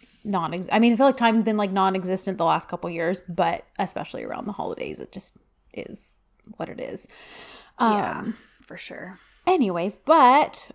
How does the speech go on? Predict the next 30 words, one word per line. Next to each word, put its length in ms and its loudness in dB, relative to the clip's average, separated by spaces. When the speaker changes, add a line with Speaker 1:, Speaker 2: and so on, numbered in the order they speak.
Speaker 1:
uh, 300 0
welcome 320 2
back, 260 0
you 60 -6
guys. 440 -2
We 360 -4
are 420 -2
excited 600 2
because 240 -2
we 160 -2
had 440 0
a 120 2
handful 440 4
of 160 2
you 380 0
submit 500 0
some 220 -2
really 240 0
great 480 -4
love 340 -2
stories 580 -6
for 160 -4
us 220 -6
to 400 -8
share 320 -8
with 180 -12
you 80 -4
all 120 -4
today. 480 -6
Um, 380 0